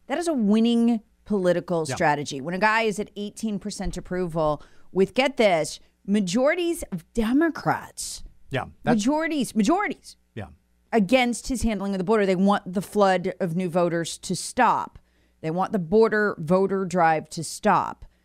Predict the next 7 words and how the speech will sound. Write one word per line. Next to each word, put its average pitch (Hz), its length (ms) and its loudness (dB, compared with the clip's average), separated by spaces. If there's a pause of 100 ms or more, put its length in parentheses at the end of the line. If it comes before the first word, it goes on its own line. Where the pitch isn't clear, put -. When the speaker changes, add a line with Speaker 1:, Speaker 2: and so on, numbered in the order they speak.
(140)
Speaker 1:
That's 151 260 -2
what 185 140 -2
they 185 100 4
want. 185 440 0 (320)
It's - 180 2
getting 185 320 4
ridiculous. 185 880 0